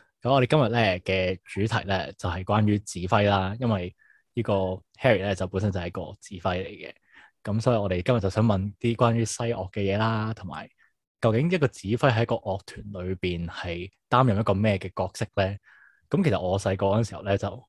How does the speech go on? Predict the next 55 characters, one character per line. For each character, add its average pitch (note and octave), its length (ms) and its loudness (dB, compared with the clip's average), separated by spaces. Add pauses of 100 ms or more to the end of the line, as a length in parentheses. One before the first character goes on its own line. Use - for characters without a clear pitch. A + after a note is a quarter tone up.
鍾 A2 240 6
意 - 20 8
睇 F#2+ 300 -2
《交 A2 200 6
響 F#2 220 0
情 G2+ 240 -6
人 E2 120 -12
夢》， F#2+ 220 -8 (380)
即 D3 80 4
係 - 20 4
雖 D3 200 8
然 A2 100 8
呢， - 80 6
我 F#2+ 240 -2 (920)
自 A2 100 0
己 G2+ 160 4
嘅 G#2 160 4
音 G#2+ 60 2
樂 A#2 340 4
造 - 120 -2
詣 G2 280 -2
就 F2+ 140 -6
比 G2+ 100 4
較 F#2 380 2
差 F#2+ 400 2
啦， - 120 -4 (400)
噉 B2+ 140 4
但 C#3+ 40 8
係， A2+ 300 8 (300)
<laughs> - 220 -14
呃， F#2+ 280 -2 (300)
亦 A#2 60 0
都 D3+ 120 4
無 F#2 280 4
阻 G2 240 6
呢， B2+ 120 8
我 G#2+ 120 4
欣 A2 100 4 (140)
賞 F#2+ 200 0
一 A2 60 2
個 F#2 240 -2
好 F#2+ 220 -2
正 G2+ 120 2 (220)
嘅， E2 400 -4 (260)
即 A#2 120 0
係 G2 80 2
西 - 140 0
樂 F2+ 360 0
嘅 F2 380 -4
一 - 20 -2
個 F#2 100 -6 (240)
電 F#2 140 -2
視 F2+ 160 -8
劇 - 240 -8
啦。 F#2+ 260 -4